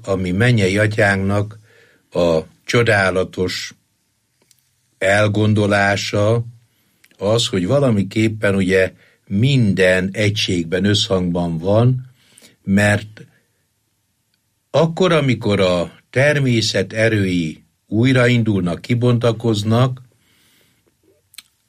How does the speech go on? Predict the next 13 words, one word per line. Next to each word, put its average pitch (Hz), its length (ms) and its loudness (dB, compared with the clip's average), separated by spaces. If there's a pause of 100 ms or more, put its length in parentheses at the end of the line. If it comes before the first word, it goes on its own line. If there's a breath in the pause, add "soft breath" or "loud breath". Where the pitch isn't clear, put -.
(640)
ugye 92 240 0
például 101 460 2
nézzük 98 340 -2
a 92 60 0
legnagyobb 95 460 0
ünnepünket, 92 600 -2
a - 80 -4
húsvétot 104 720 0
és 85 160 -4
a 82 60 -2
húsvéti 92 560 0
ünnepkört, 101 720 0
amely 85 400 0